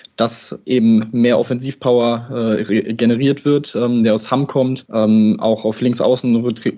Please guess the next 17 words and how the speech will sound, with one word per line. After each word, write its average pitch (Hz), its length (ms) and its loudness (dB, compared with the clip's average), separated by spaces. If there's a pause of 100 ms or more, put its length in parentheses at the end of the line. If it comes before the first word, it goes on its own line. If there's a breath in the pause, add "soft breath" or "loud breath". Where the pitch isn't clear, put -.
Rüdre 123 400 0
Tenfelde 131 580 2
finde 117 220 -2
ich, 117 180 -6
äh, 107 260 0
eine 92 200 -2
Top-Verpflichtung, 135 920 -2
ähm, 113 360 2
als 104 340 0
Ergänzung 117 580 0
zu, 113 240 -2
zu 113 380 0
Tom 113 240 0
Skrublin, 120 480 0
der 110 120 4
ja 107 100 2
sowieso, 117 460 0